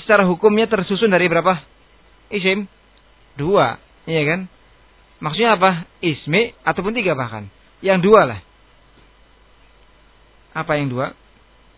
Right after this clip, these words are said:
Contohnya, "Man anta?" Muhammad. Maksudnya apa? "Ana Muhammad." Itu kan? "Ana Muhammad." Ini tersusun dari dua isim, tapi hukmi, sifatnya pada hukum saja. Kalau yang hakiki, contohnya Zaidun qaimun.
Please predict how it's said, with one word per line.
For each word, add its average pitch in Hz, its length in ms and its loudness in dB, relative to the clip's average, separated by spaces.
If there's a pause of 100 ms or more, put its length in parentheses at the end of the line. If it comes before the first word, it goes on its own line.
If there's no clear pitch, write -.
(180)
Contohnya, 135 480 -6 (1700)
"Man 190 240 2
anta?" 190 480 -2 (640)
Muhammad. 160 480 0
Maksudnya 190 240 -2
apa? - 40 -10 (280)
"Ana 147 320 2 (160)
Muhammad." 127 480 -2 (400)
Itu 123 240 -8
kan? 160 80 -8 (160)
"Ana 131 160 -6
Muhammad." 120 320 -8
Ini 156 160 -6
tersusun 156 400 -8
dari 139 240 -6
dua 175 240 -2
isim, 175 320 -6 (320)
tapi 165 240 -2
hukmi, 165 560 -2
sifatnya 151 320 -6
pada 151 160 -2
hukum 135 240 -4
saja. 120 320 -6 (800)
Kalau 135 240 -2
yang 143 160 0
hakiki, 196 480 -2
contohnya 156 240 -2
Zaidun 139 480 -4
qaimun. 131 640 -4